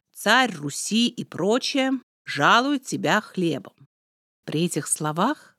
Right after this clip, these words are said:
все встают. Потом были поданы разрезанные куски лебедей,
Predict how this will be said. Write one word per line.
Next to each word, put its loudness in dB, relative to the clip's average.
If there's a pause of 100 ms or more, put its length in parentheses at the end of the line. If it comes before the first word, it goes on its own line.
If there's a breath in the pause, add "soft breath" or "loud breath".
все -4
встают. -4 (800)
Потом 4
были 4
поданы 4
разрезанные 0
куски -6
лебедей, 0